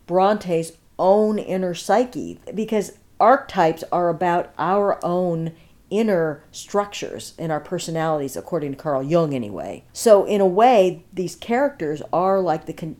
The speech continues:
contending forces in Emily. And I think that that is very, if you look at it that way, it's very interesting to read it. And I think it's why it resonates with me and with a lot of people who read it,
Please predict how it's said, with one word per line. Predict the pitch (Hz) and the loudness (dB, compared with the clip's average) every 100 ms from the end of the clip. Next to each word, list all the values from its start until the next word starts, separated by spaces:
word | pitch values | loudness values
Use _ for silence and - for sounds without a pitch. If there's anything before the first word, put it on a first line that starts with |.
| - | -14
contending | 175 170 185 165 160 | -12 -6 -4 -4 -8
forces | - - 262 - 165 | -4 -4 -2 -4 -6
in | - 156 | -6 -6
Emily. | - 220 220 151 - - - | -4 -2 -2 -4 -8 -16 -6
And | 175 180 - | 0 0 0
I | 190 | -2
think | 220 214 | -2 -6
that | 170 | -4
that | 175 - - | -2 -2 -4
is | 165 | -8
very, | 151 202 220 220 | -4 0 0 0
if | 185 180 | -4 -4
you | 170 | -2
look | 202 220 | -2 0
at | 175 | -2
it | 147 | 0
that | 175 185 | -2 -2
way, | 165 147 143 - - | -2 -4 -6 -16 -10
it's | 143 - | -10 -8
very | 160 175 220 240 165 | -2 2 4 4 0
interesting | 170 170 - 147 | -4 -6 -8 -10
to | 135 147 | -10 -8
read | 165 165 | -6 -6
it. | 120 - | -8 -6
And | 165 | -6
I | 165 | -4
think | 170 165 | -6 -10
it's | 147 175 | -12 -6
why | 170 180 | -2 -2
it | 156 156 | -2 -4
resonates | 165 156 147 131 - | -6 -6 -8 -10 -10
with | 143 - | -12 -8
me | 165 180 147 - - - | -6 -4 -6 -12 -20 -10
and | 180 | -4
with | 190 196 | -2 0
a | |
lot | 196 185 190 202 - | -2 -2 -2 -4 -6
of | 143 | -10
people | 160 147 143 | -10 -10 -10
who | 156 | -10
read | 143 165 147 | -6 -4 -4
it, | 120 | -6